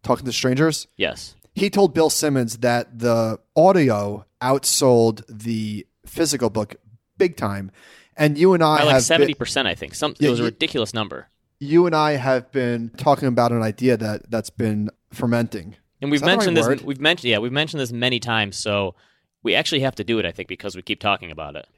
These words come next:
Speaker 1: Yeah, so our idea is we're gonna write a book, but not in the traditional sense where we're going to, like, write chapters and read them.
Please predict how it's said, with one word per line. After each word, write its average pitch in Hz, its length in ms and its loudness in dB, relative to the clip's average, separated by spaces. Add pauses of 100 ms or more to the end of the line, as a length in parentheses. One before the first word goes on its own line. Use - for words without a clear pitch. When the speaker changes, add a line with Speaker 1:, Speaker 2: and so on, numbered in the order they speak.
(140)
Speaker 1:
Yeah, 170 160 4
so 175 160 2
our 196 260 4
idea 160 420 2
is 131 120 -2
we're 156 160 0
gonna 170 160 0
write 151 180 4
a 135 60 0
book, 135 220 0
but 143 120 -6
not 151 160 2
in 175 60 -2
the 151 80 -2
traditional 127 400 -2
sense 120 280 -2
where 123 100 0
we're 123 140 0
going 117 240 0
to, 123 100 -6
like, 107 300 -4
write 123 280 -2
chapters 113 400 -6
and 104 140 -6
read 127 160 0
them. 147 260 2